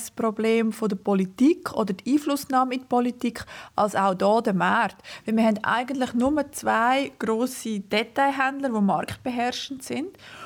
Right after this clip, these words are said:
Und die haben durch das eigentlich fast so ein bisschen eine Monopolfunktion. Also sie können recht viele Bedingungen vorgeben, ähm, eben zum Beispiel, was zahlen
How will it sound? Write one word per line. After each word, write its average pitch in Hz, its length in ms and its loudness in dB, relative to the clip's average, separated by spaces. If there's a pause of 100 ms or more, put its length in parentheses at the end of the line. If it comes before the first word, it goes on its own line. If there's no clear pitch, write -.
(240)
Und 202 160 0
die 240 120 4
haben 254 200 2
durch 214 160 0
das 233 520 0
eigentlich 208 380 0
fast 220 280 -2
so 240 220 -4
ein 214 80 0
bisschen 214 220 0
eine 202 120 4
Monopolfunktion. 185 1200 -4
Also 185 220 -8
sie 208 140 -6
können 220 260 0
recht 226 340 -2
viele 233 240 -2
Bedingungen 214 540 -2
vorgeben, 214 640 -2 (580)
ähm, 208 560 0 (100)
eben 208 180 -4
zum 208 140 2
Beispiel, 196 340 0
was 175 220 -4
zahlen 202 320 0